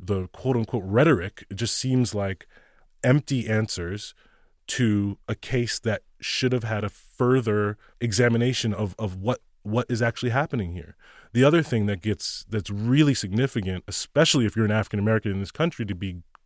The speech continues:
glazed over, is the skin around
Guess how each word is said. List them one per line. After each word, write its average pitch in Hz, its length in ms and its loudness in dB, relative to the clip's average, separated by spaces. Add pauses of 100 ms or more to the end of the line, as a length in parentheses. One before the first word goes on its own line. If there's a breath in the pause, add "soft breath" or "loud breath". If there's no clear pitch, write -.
(180)
glazed 131 540 2
over, 87 360 -6 (480 loud breath)
is 120 320 4 (300)
the 120 120 2
skin 156 600 4
around 120 560 2